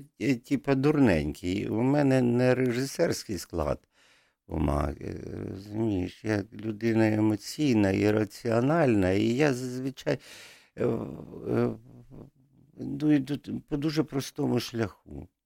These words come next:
Якщо мені оце, що я прочитав, внятно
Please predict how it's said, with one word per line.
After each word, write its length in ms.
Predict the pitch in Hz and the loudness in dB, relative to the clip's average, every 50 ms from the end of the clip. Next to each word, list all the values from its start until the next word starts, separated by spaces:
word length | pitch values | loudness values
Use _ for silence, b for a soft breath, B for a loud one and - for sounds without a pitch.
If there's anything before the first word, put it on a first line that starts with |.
| _ _ _ | _ _ _
Якщо 420 | 107 113 123 120 - - 147 131 | -2 -2 -2 -2 0 2 4 4
мені 320 | 120 120 120 113 117 117 117 | 6 4 4 6 6 6 6
оце, 380 | 104 104 98 - - 107 101 | 4 4 2 2 0 0 0
що 180 | 87 - - 98 | 0 0 2 4
я 140 | 90 90 80 | 4 4 4
прочитав, 720 | - - 92 92 80 - 98 82 - - 87 80 78 76 | 2 0 -2 0 0 0 -2 -2 0 2 2 2 2 2
внятно 760 | 76 87 98 104 101 85 80 80 71 - _ - 80 82 82 | 2 2 4 4 4 4 2 0 -2 -4 _ -4 -4 -4 -4